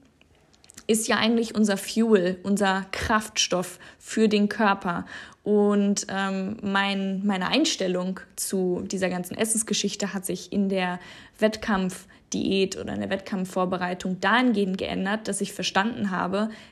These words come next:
dass Essen ja mein Kraftstoff ist. Also wenn man jetzt einfach mal so eine Metapher nimmt, ähm, wir sind ein Auto und wir wollen ja dem Auto auch guten Kraftstoff geben, damit das Auto gut fährt. Und genauso ist das eben mit dem Essen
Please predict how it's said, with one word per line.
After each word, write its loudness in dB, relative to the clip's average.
dass -2
Essen 4
ja 2
mein 6
Kraftstoff 2
ist. -2
Also 0
wenn 2
man -2
jetzt -6
einfach -2
mal 0
so 0
eine 0
Metapher -4
nimmt, -2
ähm, -4
wir 2
sind 2
ein 0
Auto 6
und 6
wir 2
wollen 2
ja 2
dem -2
Auto 2
auch -4
guten 0
Kraftstoff 0
geben, 2
damit 0
das -4
Auto 4
gut 2
fährt. 0
Und 0
genauso 0
ist -4
das -4
eben -2
mit 0
dem -2
Essen 0